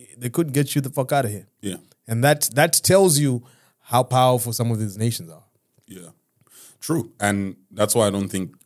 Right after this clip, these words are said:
Speaker 2: Africa will ever be united. <clears throat> It just won't ever happen. Where, like, we're all gonna use one currency.
Speaker 1: Yeah.
Speaker 2: I know at the us-, the, the recent Africa Union Summit, they talked about something like
Speaker 1: Yeah,
Speaker 2: that.
Speaker 1: yeah.
Speaker 2: I'm like,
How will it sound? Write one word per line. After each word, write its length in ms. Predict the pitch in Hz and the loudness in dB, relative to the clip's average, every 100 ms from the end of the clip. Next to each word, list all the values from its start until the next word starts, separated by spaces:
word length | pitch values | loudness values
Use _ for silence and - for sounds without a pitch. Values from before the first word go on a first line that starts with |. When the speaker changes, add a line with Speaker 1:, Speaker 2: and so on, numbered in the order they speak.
| - | -8
Speaker 2:
Africa 340 | 87 - 87 | -8 -8 -12
will 220 | 80 80 - | -16 -18 -20
ever 220 | 90 80 | -20 -18
be 160 | 80 80 | -18 -18
united. 640 | 71 58 58 50 - - _ _ _ | -18 -20 -20 -20 -20 -20 _ _ _
<clears throat> 20 | - 240 185 147 | -4 -2 -2 -6
It 160 | 80 87 | -14 -18
just 280 | - 92 - | -16 -12 -12
won't 400 | 87 90 85 78 - | -12 -16 -16 -18 -20
ever 180 | - 65 | -20 -20
happen. 400 | - - 50 _ _ | -20 -20 -20 _ _
Where, 220 | - 82 | -20 -18
like, 180 | 78 85 78 | -18 -20 -18
we're 180 | 92 | -6
all 260 | 92 95 101 | 0 2 4
gonna 140 | 98 92 95 | 4 2 2
use 120 | 98 82 | 2 2
one 240 | 90 92 | 0 0
currency. 460 | - 95 98 117 - - | 0 0 2 0 -2 0
Speaker 1:
Yeah. 140 | 120 110 | 2 6
Speaker 2:
I 40 | |
know 120 | 120 | 4
at 80 | 110 | 4
the 80 | 104 113 | 4 4
us-, 160 | 110 90 - | 2 -2 -4
the, 200 | 98 90 | -4 -2
the 180 | 85 98 | -2 0
recent 440 | 110 110 107 98 - _ 98 | 2 2 0 -2 -12 _ -2
Africa 800 | 101 107 104 98 98 95 90 _ _ _ _ _ - | -2 -2 0 2 2 2 -2 _ _ _ _ _ -6
Union 320 | 101 110 101 | 0 2 4
Summit, 340 | - 107 107 - | 2 2 0 -2
they 120 | 87 | -8
talked 340 | - 101 - | -6 -6 -6
about 240 | 110 107 - | -6 -4 -4
something 280 | 117 123 | -4 -8
like 120 | 117 104 | -10 -10
Speaker 1:
Yeah, 40 | |
Speaker 2:
that. 140 | - - | -12 -12
Speaker 1:
yeah. 200 | 113 110 85 _ _ _ _ | -16 -16 -18 _ _ _ _
Speaker 2:
I'm 140 | - | -20
like, 160 | - | -20